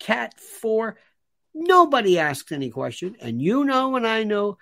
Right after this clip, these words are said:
your local drugstore is gonna say, "Did you, did you, you want, you wanna come in for the new booster? You wanna come in for the new booster? Make an appointment, do you?" Make an appointment. You want the new booster?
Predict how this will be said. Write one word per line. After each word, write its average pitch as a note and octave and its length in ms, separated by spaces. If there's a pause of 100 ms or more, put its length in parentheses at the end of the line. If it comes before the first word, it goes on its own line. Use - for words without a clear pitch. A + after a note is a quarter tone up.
(360)
your G#3+ 420
local G#3 760 (220)
drugstore F#3+ 520
is E3+ 60
gonna F#3 140
say, F3 120
"Did D3+ 220
you, E3 180
did C3 220
you, - 60
you C3+ 120
want, D#3+ 160
you D#3 60
wanna E3+ 180
come F3+ 220
in F#3+ 100
for F3+ 140
the E3+ 100
new F#3+ 120
booster? G#3 540 (340)
You - 40
wanna G3 140
come G#3+ 160
in G3+ 80
for G3 80
the G3+ 100
new G#3 140
booster? G#3 280
Make F#3 180
an G#3 80
appointment, A#3 380
do G#3 80
you?" G#3 140 (300)
Make D#3+ 120
an G#3+ 60
appointment. A3+ 220
You D#3 80
want F#3+ 140
the G3+ 40
new G#3+ 120
booster? A#3 440